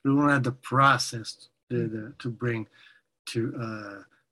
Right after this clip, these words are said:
Speaker 1: a healing process of, to, of grief.
Speaker 2: That's right. Okay. Well,
Speaker 1: Yeah.
Speaker 2: thank you for sharing. Anything else? Any words of wisdom before we wrap up today?
Speaker 1: Well, to enjoy life and to be a,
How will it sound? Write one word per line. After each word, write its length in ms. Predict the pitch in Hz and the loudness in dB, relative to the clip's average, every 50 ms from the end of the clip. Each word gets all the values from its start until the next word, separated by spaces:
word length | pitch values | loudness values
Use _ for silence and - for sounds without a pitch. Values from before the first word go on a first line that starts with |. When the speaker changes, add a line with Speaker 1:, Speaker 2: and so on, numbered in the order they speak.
| - - | -12 -10
Speaker 1:
a 40 | |
healing 380 | - - - 135 131 131 123 110 | -4 2 4 4 6 6 4 2
process 840 | - - - 120 110 107 - - - - 113 113 - - - - _ _ _ _ _ _ _ _ _ _ - | 0 -4 -6 -6 -6 -6 -6 -8 -10 -10 -12 -14 -16 -20 -20 -20 _ _ _ _ _ _ _ _ _ _ -10
of, 140 | 139 131 - - _ _ _ _ - | -10 -10 -10 -12 _ _ _ _ -6
to, 220 | - 135 131 - - _ _ - | -4 -4 -4 -4 -6 _ _ -8
of 160 | - 127 120 - | -6 -6 -6 -6
grief. 420 | 110 - 113 117 110 104 - - - _ _ _ _ _ _ - | -6 -4 -4 -4 -4 -6 -12 -16 -20 _ _ _ _ _ _ -12
Speaker 2:
That's 260 | 180 170 160 - - - | -12 -12 -10 -12 -12 -12
right. 240 | 160 156 151 - | -10 -10 -10 -10
Okay. 480 | - 175 180 - - 180 165 165 156 - _ _ _ _ _ - | -10 -10 -10 -10 -12 -12 -12 -12 -14 -18 _ _ _ _ _ -2
Well, 100 | 185 185 | -2 -2
Speaker 1:
Yeah. 60 | 190 220 | 2 2
Speaker 2:
thank 240 | 226 247 285 - | 0 0 0 -4
you 60 | 339 320 | -10 -10
for 160 | - - 208 | -6 -4 -4
sharing. 580 | 190 - - 208 214 220 214 190 165 156 156 | -2 0 4 4 6 6 6 4 2 0 2
Anything 440 | - 170 202 202 226 220 233 233 220 | 2 4 4 4 4 2 2 2 4
else? 300 | 208 208 208 226 233 - | 6 6 6 4 2 2
Any 140 | 220 208 196 | 0 0 2
words 280 | 196 196 202 208 196 202 | 2 4 4 4 4 4
of 160 | 202 185 160 | 0 0 2
wisdom 420 | 180 185 190 185 180 208 208 208 214 | 2 2 2 2 2 2 2 2 2
before 340 | 196 180 185 - 196 190 | 0 0 0 0 0 2
we 120 | 185 185 185 | 2 2 2
wrap 280 | 180 175 175 170 - | 2 2 0 -2 -2
up 200 | 185 175 180 180 | -2 -4 -4 -4
today? 420 | - 202 190 202 208 220 247 262 262 _ _ _ _ _ _ _ _ _ _ _ _ _ _ _ _ _ _ _ _ _ _ _ _ - - - _ _ _ _ _ _ _ _ _ _ _ | -4 -2 0 0 0 0 -2 -4 -8 _ _ _ _ _ _ _ _ _ _ _ _ _ _ _ _ _ _ _ _ _ _ _ _ -20 -20 -20 _ _ _ _ _ _ _ _ _ _ _
Speaker 1:
Well, 180 | - 151 147 131 - _ _ _ _ _ - | 2 2 2 2 -2 _ _ _ _ _ -2
to 120 | - 156 | 2 4
enjoy 300 | 156 151 139 151 156 151 139 | 4 6 6 6 6 6 6
life 380 | 127 131 160 180 143 131 - | 6 6 6 6 4 0 -4
and 680 | 147 131 113 107 104 101 101 104 123 127 127 131 117 107 | -8 -10 -8 -8 -10 -12 -16 -18 -18 -14 -12 -12 -12 -10
to 100 | - 120 | -8 -6
be 240 | 113 110 120 120 113 110 | -2 0 2 2 2 0
a, 240 | 107 104 104 117 | -2 -8 -12 -16